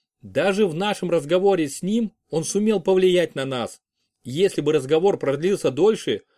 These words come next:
то я уверен, что мы бы рассказали ему много чего из того, о чем нужно молчать. Но это говорит в пользу того, что он аристократ.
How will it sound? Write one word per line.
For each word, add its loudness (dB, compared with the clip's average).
то 0
я 0
уверен, 2
что -2
мы 0
бы 4
рассказали 0
ему 0
много 2
чего 0
из -4
того, 0
о -4
чем 0
нужно 0
молчать. -2
Но -4
это 2
говорит 2
в -20
пользу 0
того, 0
что -4
он -2
аристократ. -2